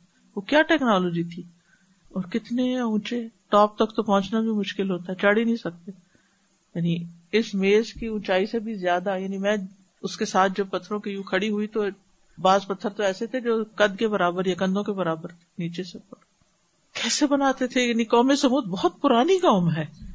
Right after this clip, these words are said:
جس نے کیوز کے اندر پتھروں کو کاٹ کاٹ کے گھر بنائے اور پوری پوری بستیاں بنائی اور رستے بنائے، اور سبحان اللہ، حیرانی ہوتی ہے۔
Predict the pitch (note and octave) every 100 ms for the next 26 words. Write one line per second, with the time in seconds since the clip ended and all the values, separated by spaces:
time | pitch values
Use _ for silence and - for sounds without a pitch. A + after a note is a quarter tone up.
0 | - _ - G3+ G#3+ A#3+ A#3+ B3 B3+ -
1 | A#3+ A3+ A3+ A3+ A3 A#3+ A#3 - G#3 G3
2 | - G#3 G#3+ F#3+ F#3+ G#3+ G3+ G3 G3 G#3
3 | G3+ G#3 G#3 G#3 G3 F3 F3 G#3+ G#3+ F#3+
4 | F3+ F#3 G3+ F#3 F3 - G#3+ G3 F#3+ F#3
5 | G#3 G3 G3 _ _ - - - A3 B3+
6 | C#4+ C#4 C#4 C4+ - _ F#3 G3 G#3 G#3+
7 | C#4 D4 C#4 B3+